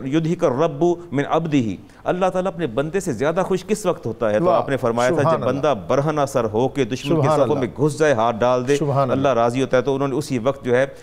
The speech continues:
Speaker 1: दुश्मन के हल्के में दाखिल हो गए, सर से उतारा, अपना कपड़ा दाखिल हो गए और वो शहीद हो गए। तो यानी इसके जितने भी आप मज़ाहिर देखिए कि ये इसके,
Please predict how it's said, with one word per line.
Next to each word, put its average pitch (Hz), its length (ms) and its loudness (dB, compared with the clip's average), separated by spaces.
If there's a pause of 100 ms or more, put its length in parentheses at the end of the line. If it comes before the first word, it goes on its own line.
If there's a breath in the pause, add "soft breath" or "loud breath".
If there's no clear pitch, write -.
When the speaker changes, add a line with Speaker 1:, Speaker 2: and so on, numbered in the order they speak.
(160 loud breath)
Speaker 1:
दुश्मन 135 280 -6
के 127 80 0
हल्के 120 240 0
में 123 120 0
दाखिल 123 300 2
हो 143 80 2
गए, 143 120 2
सर 135 140 0
से - 120 -4
उतारा, 120 280 0
अपना 131 180 -4
कपड़ा 123 300 -2
दाखिल 107 320 -2
हो 120 120 -2
गए 131 160 -4 (240 loud breath)
और 120 60 -2
वो 123 120 2
शहीद 131 320 2
हो 101 140 0
गए। 85 140 -4
तो - 380 -12
यानी 220 160 -2
इसके 208 240 -6
जितने 123 260 -2
भी 220 100 0
आप 139 160 -2
मज़ाहिर 120 340 0
देखिए 117 420 -6 (360 loud breath)
कि 147 80 -6
ये 185 140 -4
इसके, 180 280 -6